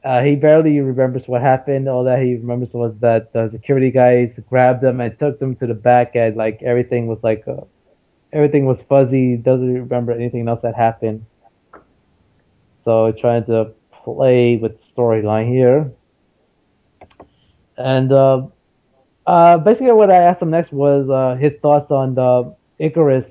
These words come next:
uh, at his meeting with, uh, at the, uh, at Easton, in the Easton Complex, and he thought that, uh, it was interesting to, uh, to hear that what Icarus was doing and that he hoped that it was a success, but, uh,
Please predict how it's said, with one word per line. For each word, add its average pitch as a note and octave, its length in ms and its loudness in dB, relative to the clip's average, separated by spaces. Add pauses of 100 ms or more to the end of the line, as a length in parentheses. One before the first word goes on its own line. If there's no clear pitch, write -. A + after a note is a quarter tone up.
(120)
uh, C3 340 -4
at C3 200 -2
his B2+ 220 -4
meeting C3+ 440 0
with, B2 220 -4
uh, A#2+ 340 0 (760)
at C3 260 -2
the, B2+ 180 2
uh, A#2+ 200 4
at C3 140 0
Easton, B2 720 -2
in B2 80 -8
the A#2+ 80 -4
Easton B2+ 300 -4
Complex, C3 560 -2
and B2 120 0
he B2 80 -4
thought B2 360 -2
that, B2 240 -2
uh, B2 200 0 (360)
it D3 60 -6
was D3 100 -2
interesting F#3+ 640 0
to, C#3+ 280 2 (280)
uh, C#3+ 120 0
to C#3+ 140 -4
hear D#3 320 0
that B2+ 300 2
what D3 160 -2
Icarus - 260 -2
was B2 120 -4
doing C3+ 320 2
and A#2+ 160 0
that A#2+ 120 2
he B2+ 140 -2
hoped C#3 280 -4
that B2+ 240 0
it C3 80 -2
was C3 200 -6
a C3 340 2
success, E3+ 400 0 (720)
but, A#2+ 320 -4 (1300)
uh, A#2+ 420 0